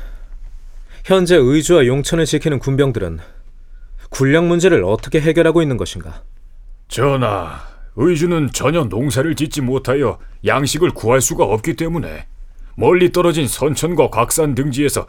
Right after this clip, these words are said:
Speaker 2: 양국을 공급받고 있는 실정이옵니다. 하온데 굶주린 백성들이 달마다 며칠씩이나 걸리는 거리를 이동하여 양식을 운반해야 하니 이것도 견디기 어려운 일이옵니다. 그나마도 길목 곳곳에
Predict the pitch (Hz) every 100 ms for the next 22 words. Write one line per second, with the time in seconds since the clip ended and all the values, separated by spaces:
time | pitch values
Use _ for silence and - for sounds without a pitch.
0 | - - 107 131 151 151 117 - 123 143
1 | 151 - 170 175 175 147 135 143 95 69
2 | 69 73 - - - - - - - -
3 | - - - - - - 180 190 110 -
4 | 135 139 160 143 - 143 143 143 131 104
5 | 87 85 - - - 123 143 131 95 92
6 | 104 127 117 120 139 139 107 131 139 139
7 | 98 120 139 143 117 135 117 104 107 80
8 | - - 113 139 139 147 156 120 139 139
9 | 123 104 80 80 - - - - - -
10 | - - 117 123 - 143 - 110 170 160
11 | 76 90 113 156 180 170 151 - - -
12 | - - - - - - - - - -
13 | - 131 135 123 104 92 107 123 139 -
14 | 131 - 131 110